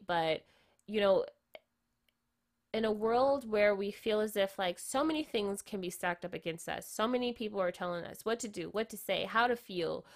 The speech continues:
right? So many people are doing things to us and all that stuff like that. Like, the, the last thing you need to do is to, to then be on, be on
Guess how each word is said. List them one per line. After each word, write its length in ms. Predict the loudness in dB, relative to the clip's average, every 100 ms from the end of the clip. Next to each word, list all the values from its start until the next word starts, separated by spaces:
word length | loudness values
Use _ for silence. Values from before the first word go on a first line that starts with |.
| -20 _
right? 200 | -2 -2
So 60 | -2
many 180 | -4 -6
people 300 | -8 -6 -4
are 120 | -4
doing 420 | 0 0 2 0
things 260 | -2 -4 -4
to 180 | -2 2
us 300 | 4 2 0
and 80 |
all 120 | -2 -2
that 100 | -4
stuff 180 | -6
like 160 | -6 -2
that. 220 | 0 0
Like, 140 | -2 -6 -2
the, 280 | 0 0 0
the 160 | 0 2
last 500 | 4 6 6 4 -2
thing 200 | -2 -2
you 100 | -2
need 200 | -2 -4
to 100 | -6
do 280 | -2 -2 0
is 240 | -2 -2 -8
to, 260 | -6 -6 -6 _ _ _ _ -10
to 380 | -6 -4 -6 -8
then 600 | -2 4 4 4 -2 -8
be 300 | -8 -4 -4 -2
on, 380 | -2 -2 -4 -8 _ _ _ -6
be 340 | -4 -2 -2
on 380 | -2 0 0